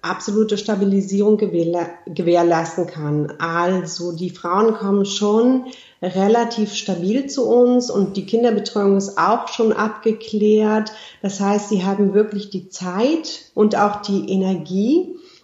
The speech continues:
mh, diesen Kurs durch-, zu durchlaufen. Natürlich, ähm, machen wir auch einen Ressourcencheck. Das heißt, wir schauen hin,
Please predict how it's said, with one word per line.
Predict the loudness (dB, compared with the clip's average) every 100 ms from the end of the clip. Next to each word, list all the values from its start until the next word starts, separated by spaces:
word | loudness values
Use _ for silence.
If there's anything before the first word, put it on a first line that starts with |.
| 0
mh, | 4 6 6 6 4 -2 -14 -6
diesen | 0 2 2
Kurs | 2 0 0 -4
durch-, | -6 -6 -16 -20 -18 -14
zu | -6
durchlaufen. | -2 -2 -2 -4 -4 -4 -4 -2
Natürlich, | -2 0 0 4 2 2
ähm, | -2 2 4 4
machen | 2 0
wir | 0 0
auch |
einen | -4 -4
Ressourcencheck. | -4 -6 -4 -4 -4 -4 -6 -6 -8 -8 -14 -20 -20 _
Das | -10 -8
heißt, | -6 -6 -4
wir | -4
schauen | -2 -2 -2
hin, | 2 4 4 4